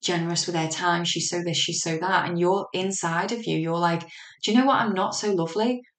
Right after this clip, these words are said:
Like, I've actually got opinions on things and I don't share them, and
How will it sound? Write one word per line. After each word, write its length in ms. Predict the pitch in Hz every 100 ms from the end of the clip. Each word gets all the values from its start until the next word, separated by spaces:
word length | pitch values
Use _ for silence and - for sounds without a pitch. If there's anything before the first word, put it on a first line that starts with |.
| _
Like, 140 | 185 175
I've 180 | 175
actually 340 | 196 - - 202
got 200 | 170 -
opinions 420 | 170 165 180 196
on 160 | 202 208
things 400 | 220 226 226 -
and 120 | 170
I 60 | 170
don't 200 | 175 175
share 360 | - 165 165 180
them, 280 | 208 214 214
and 280 | 175 175